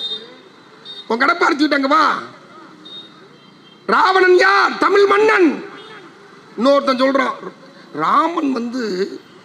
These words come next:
அவர் வந்து சத்திரிய குலத்தை சேர்ந்தவர். ராமன் தான் இது, ராமன் வந்து சத்திரிய குலத்தை சேர்ந்தவர். ராவணன் வந்து, அவர் வந்து, அஹ், ஐயரு,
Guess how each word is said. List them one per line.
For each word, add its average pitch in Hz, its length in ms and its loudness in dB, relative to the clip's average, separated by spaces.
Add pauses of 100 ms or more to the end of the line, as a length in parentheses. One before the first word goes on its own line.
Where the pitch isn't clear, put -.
(240)
அவர் 214 220 0
வந்து 220 400 0
சத்திரிய 311 340 0
குலத்தை 233 340 -4
சேர்ந்தவர். 180 560 -6 (1200)
ராமன் 349 640 2
தான் 330 360 2
இது, 214 340 0
ராமன் 311 400 2
வந்து 311 180 4
சத்திரிய 285 400 0
குலத்தை 240 300 0
சேர்ந்தவர். 208 520 -2
ராவணன் 269 560 0
வந்து, 247 520 0 (640)
அவர் 226 220 2
வந்து, 220 280 2 (960)
அஹ், 82 240 -4
ஐயரு, 269 600 -2